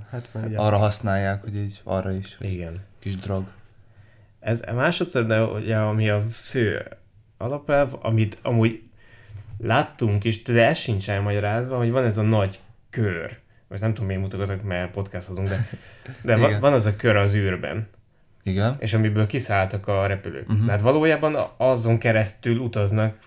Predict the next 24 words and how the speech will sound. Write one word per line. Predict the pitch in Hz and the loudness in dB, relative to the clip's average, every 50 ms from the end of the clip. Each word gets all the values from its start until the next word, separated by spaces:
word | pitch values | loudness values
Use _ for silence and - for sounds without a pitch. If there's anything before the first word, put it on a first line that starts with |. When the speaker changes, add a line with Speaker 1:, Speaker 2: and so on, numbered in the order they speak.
| _ | _
Speaker 3:
ilyen | - 107 110 110 107 107 110 107 - | -8 -6 -4 -2 -2 -2 -4 -6 -6
fénysebességgel, | - - 113 101 92 92 - 98 90 90 95 - - - 98 95 98 101 127 135 | -4 -2 -2 -2 -2 -4 -6 -6 -6 -6 -6 -6 -6 -6 -6 -4 0 2 2 2
Speaker 2:
Mm, | 127 | 4
Speaker 3:
mi | 113 104 | 4 2
ezt | 104 101 90 92 | 2 2 2 0
Isten, | 127 - - - 147 | -2 -2 -2 -2 -2
és | 135 123 | 0 2
Speaker 2:
igaz. | 135 123 113 101 | 2 2 2 2
Speaker 3:
azzal | 101 104 113 113 113 113 | 2 2 4 6 6 6
a | 113 | 4
fűszerrel, | 107 - 123 113 104 101 - 117 110 107 107 113 110 110 110 110 113 - - - - - - - - - - - - - _ - - - - - - | 2 2 0 0 0 0 0 0 0 2 2 4 4 4 4 2 -2 -6 -14 -20 -20 -20 -20 -20 -20 -20 -20 -20 -20 -20 _ -20 -20 -20 -20 -20 -12
ö, | - 110 | -6 -4
Speaker 1:
Hát, | 110 110 107 107 107 104 110 110 - 151 | -2 0 0 2 2 2 0 -2 -2 -2
Speaker 3:
ugye, | 123 117 120 120 123 120 | 2 4 4 4 4 2
Speaker 1:
tök | - | 2
Speaker 3:
hogy | 127 117 120 | 2 2 2
Speaker 1:
volna | 123 117 - | 4 4 4
Speaker 3:
tudják, | 113 110 120 113 110 | 4 6 6 6 6
Speaker 1:
más | 110 107 | 6 4
dolgot, | - 117 117 113 117 | 2 -2 -2 -2 -2
amikor | 117 117 117 113 - - 101 95 98 - - _ _ | -2 -4 -4 -4 -6 -8 -8 -8 -8 -10 -16 _ _
Speaker 3:
tudják | - 135 120 110 98 104 110 107 104 101 - | -2 -2 0 0 2 2 4 4 4 2 2
meg, | - 113 110 104 101 95 98 | 2 4 4 4 4 4 2
ö, | 104 101 98 98 98 98 98 101 101 98 101 | 2 2 4 4 4 2 2 2 2 2 2